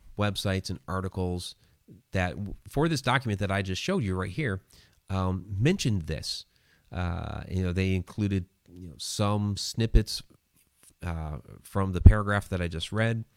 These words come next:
uh, and had a link to the document on the C I A website. So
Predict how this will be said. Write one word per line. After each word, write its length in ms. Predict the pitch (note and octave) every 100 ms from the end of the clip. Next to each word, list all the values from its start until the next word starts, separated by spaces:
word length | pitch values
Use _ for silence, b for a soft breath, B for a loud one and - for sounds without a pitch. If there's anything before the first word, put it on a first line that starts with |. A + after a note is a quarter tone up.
| b b b b b _ F2
uh, 540 | F2 F2+ F2 E2 - - -
and 340 | G2 G2 F#2+
had 320 | F#2 B2 C3 C#3
a 180 | D#2
link 760 | G2+ F#2+ G2+ C#3 E3+ C3 - - _ _ _ _ _ _ _ _ _ _ _ _ _ _ _ _ _ -
to 300 | D#3 E3+ F3
the 100 | D#3+
document 720 | A#2 F#2 - F#2 F2+ F2+ - - _ _ _ _ -
on 300 | A2+ A2+ A#2
the 60 |
C 260 | A2+ - G2
I 100 | F2+
A 240 | E2 E2
website. 380 | E2+ A2 A2 D2
So 300 | - F#2 F2+